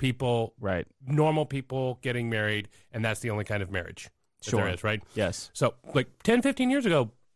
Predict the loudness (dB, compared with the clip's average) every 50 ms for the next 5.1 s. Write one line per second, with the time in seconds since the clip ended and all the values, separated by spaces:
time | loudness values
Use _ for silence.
0 | _ 0 2 6 6 8 8 8 6 6 4 4 4 4 4 4 2 2 2 2
1 | 2 2 2 2 2 4 4 4 4 4 4 4 4 2 2 2 2 2 4 4
2 | 4 4 2 2 2 2 2 2 0 0 0 -2 -2 -2 -2 0 0 0 0 -2
3 | -4 -2 -2 -2 -4 -4 -2 0 0 0 0 0 0 2 2 0 0 -2 -2 -2
4 | -2 -2 -4 -4 -2 -2 0 2 2 4 4 4 4 2 2 0 0 0 -2 -2
5 | -2 -4